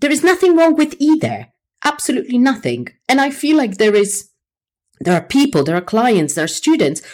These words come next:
who actually thrive in group settings. Yes, again,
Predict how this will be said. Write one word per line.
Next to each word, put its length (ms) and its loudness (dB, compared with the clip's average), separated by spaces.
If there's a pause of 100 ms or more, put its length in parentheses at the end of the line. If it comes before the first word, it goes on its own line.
(140)
who 80 2
actually 280 -4
thrive 640 0
in 240 0
group 260 -4
settings. 600 -4 (360)
Yes, 580 0
again, 580 -2